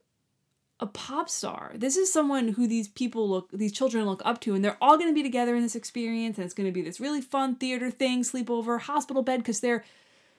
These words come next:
literally bedridden children. Like, there are things that I don't think necessarily mean <laughs> that a person would be, like, um, a predator.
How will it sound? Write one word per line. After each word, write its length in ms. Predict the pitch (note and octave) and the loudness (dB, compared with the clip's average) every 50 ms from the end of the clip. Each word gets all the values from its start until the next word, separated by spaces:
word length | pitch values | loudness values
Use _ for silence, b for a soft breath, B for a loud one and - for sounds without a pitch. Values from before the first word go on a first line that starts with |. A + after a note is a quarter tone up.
| b b | b b
literally 720 | A#3 A#3+ C4 C4+ C#4+ C#4+ C4+ C4+ B3+ B3+ B3 A#3+ A#3 A#3+ | 4 6 8 8 8 8 8 8 8 8 6 4 4 4
bedridden 540 | G#3+ G3 A3+ G#3 A3 G#3 A3+ A3 A3 A3 G#3 | 4 4 4 4 4 6 4 4 4 2 0
children. 500 | - - A#3 A3 G#3+ A3 A#3 A3+ A3+ F#3+ | 0 0 0 0 0 0 0 -2 -2 0
Like, 260 | A3+ A#3 G#3+ G3+ G#3 | 2 2 2 2 4
there 200 | C4 C4+ C4+ C#4 | 6 6 6 6
are 40 | C4+ | 4
things 440 | C4+ - C4+ C4+ C4+ C4 C4+ A#3+ - | 0 -2 -2 -2 0 0 -2 -2 0
that 240 | A#3 A3 A3 - - | 2 2 2 2 0
I 140 | A3 G3 F3 _ _ _ _ _ _ _ - | -4 -4 -4 _ _ _ _ _ _ _ -2
don't 400 | - C4 B3+ B3 B3 B3 - - _ _ _ _ - | 0 2 4 4 2 0 -2 -6 _ _ _ _ -20
think 600 | - - - - A#3+ A#3+ A3+ G#3+ G3+ G3 - - _ - | -20 -18 -6 0 2 2 2 2 0 -2 -6 -10 _ -4
necessarily 800 | - G3+ G3+ G#3 G#3 G3+ - G3+ - A3+ G#3+ G#3 G3+ F#3+ F#3 F#3 | 0 2 2 2 2 0 -2 -4 -2 0 0 2 2 2 2 2
mean 460 | F#3 G3 G3+ G3+ F#3+ F3+ F3 E3 - _ _ | 2 2 2 2 2 0 -2 -4 -6 _ _
<laughs> 80 | - | -12
that 440 | F#3 F#3+ G3 G3+ - - G#3+ F3+ - b b b b b b b b b b - | -4 -4 -4 -2 0 0 -2 -2 -2 b b b b b b b b b b -2
a 60 | G#3 | -2
person 520 | G#3 - A#3+ A#3+ A3+ G3+ G#3+ G3+ G3 F#3 | -2 2 2 2 2 2 2 0 0 0
would 340 | F3+ G3 G#3 G3+ F#3+ F3 E3+ | 2 4 4 4 4 0 -2
be, 520 | - G#3 G3+ F#3+ F#3 F3 E3+ E3+ F3+ - _ _ _ _ _ _ _ _ - | -4 -4 -4 -2 -2 -4 -4 -6 -8 -10 _ _ _ _ _ _ _ _ -4
like, 420 | G#3 G3 F3+ F3 F3 _ - _ _ _ _ _ - | -2 -2 -2 -2 -4 _ -20 _ _ _ _ _ -4
um, 560 | G3+ G3 F3+ E3 D3 F#2 E2+ D2 - G3+ G3+ - _ _ _ _ _ _ _ _ _ _ _ _ _ _ _ _ _ _ _ _ _ _ _ _ _ _ _ _ _ _ _ _ _ _ _ _ _ _ _ _ _ _ _ _ _ _ _ _ _ _ _ _ _ _ _ _ _ _ _ _ _ _ _ _ _ _ _ _ _ _ _ _ b b b b b b b b b b b b b b _ - | -2 -2 -2 -2 -4 -8 -10 -10 -12 -12 -14 -16 _ _ _ _ _ _ _ _ _ _ _ _ _ _ _ _ _ _ _ _ _ _ _ _ _ _ _ _ _ _ _ _ _ _ _ _ _ _ _ _ _ _ _ _ _ _ _ _ _ _ _ _ _ _ _ _ _ _ _ _ _ _ _ _ _ _ _ _ _ _ _ _ b b b b b b b b b b b b b b _ -8
a 60 | A3 | -8
predator. 580 | G3+ - C#4+ D#4 C#4+ G3+ - - - - - | -6 0 -2 0 0 0 -4 -6 -10 -10 -16